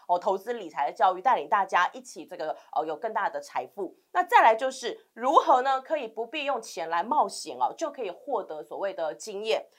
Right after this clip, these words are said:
哦，怎么样去处理他的这个损失，以及如何找到好的顾问？什么叫好的顾问？不是，呃，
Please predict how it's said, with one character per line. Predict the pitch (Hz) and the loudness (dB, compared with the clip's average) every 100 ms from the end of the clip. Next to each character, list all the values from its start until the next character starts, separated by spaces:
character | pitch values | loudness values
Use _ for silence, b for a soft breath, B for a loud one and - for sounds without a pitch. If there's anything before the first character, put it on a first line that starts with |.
| b | b
哦， | 214 202 | 6 8
怎 | 254 | 4
么 | 254 | -2
样 | 403 370 | -2 -4
去 | 359 | -8
处 | - - 220 294 | -10 -4 0 2
理 | 330 196 | 2 -4
他 | - 214 | 2 2
的 | 214 175 | 2 -4
这 | 220 | -4
个 | 208 175 | -2 -2
损 | 190 185 165 | -2 -8 -8
失， | - 220 226 220 B | -8 -4 -4 -6 B
以 | 220 220 208 | -6 -4 -4
及 | 208 226 254 - | -6 -4 -4 -4
如 | 202 220 294 | -6 -4 0
何 | 415 233 208 | 0 0 -2
找 | - 185 - | 4 4 6
到 | 240 208 - | 8 8 6
好 | - 165 131 | -4 -4 -4
的 | 131 | -8
顾 | 180 170 | -10 -8
问？ | 156 - | -6 -6
什 | 220 | -10
么 | 226 | -4
叫 | 285 | -4
好 | - 151 | -2 -4
的 | 147 | -6
顾 | 196 180 | -12 -6
问？ | 175 170 | -6 -6
不 | 233 | -12
是， | 294 254 | -10 -4
呃， | 185 | -2